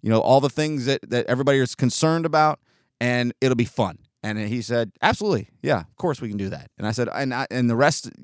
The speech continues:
is just, it's all back in your hands." And in the end, I got to talking to Nathan, and he said, uh, "Man, this might be a blessing in disguise." I said, "Dude, this ain't a blessing in disguise. This is a blessing in plain view." <laughs> We're gonna get just as much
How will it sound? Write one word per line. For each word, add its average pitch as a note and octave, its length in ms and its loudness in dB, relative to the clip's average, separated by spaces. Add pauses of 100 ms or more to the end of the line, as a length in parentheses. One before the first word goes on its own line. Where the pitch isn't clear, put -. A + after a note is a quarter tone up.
(120)
is A#2 160 -4
just, A2 360 -6
it's A#2 200 -8
all C3+ 200 6
back C3+ 280 2
in B2+ 80 -6
your B2+ 140 -2
hands." A#2 340 -2 (400)
And C3+ 100 -2
in F3+ 80 0
the F3 160 0
end, F3 280 0 (420)
I F3 100 -2
got E3 180 2
to C#3+ 60 -10
talking E3 400 4
to C3 80 -2
Nathan, D3+ 420 2
and A#2+ 240 2 (280)
he E3+ 140 -4
said, D3+ 280 4
uh, B2 280 4 (140)
"Man, F3 220 4
this F#3 140 -2
might D#3+ 160 2
be D3 80 2
a C3 40 2
blessing E3 300 2
in E3+ 80 -4
disguise." D3 400 2
I B2+ 60 -8
said, A#2 180 -6
"Dude, A#3 180 -2
this G#3+ 140 0
ain't A#3 140 2
a - 40 2
blessing E3+ 380 2
in D3 80 2
disguise. E3 500 2 (240)
This A3+ 220 -2
is G3+ 140 -4
a F#3 80 0
blessing F#3+ 560 -6
in E3+ 160 -4
plain F#3 420 -2
view." D#3+ 460 4 (260)
<laughs> - 280 -20
We're F#3+ 140 0
gonna A#3 200 0
get F#3+ 240 -4
just D#3 300 0
as A3+ 120 -6
much A3+ 340 0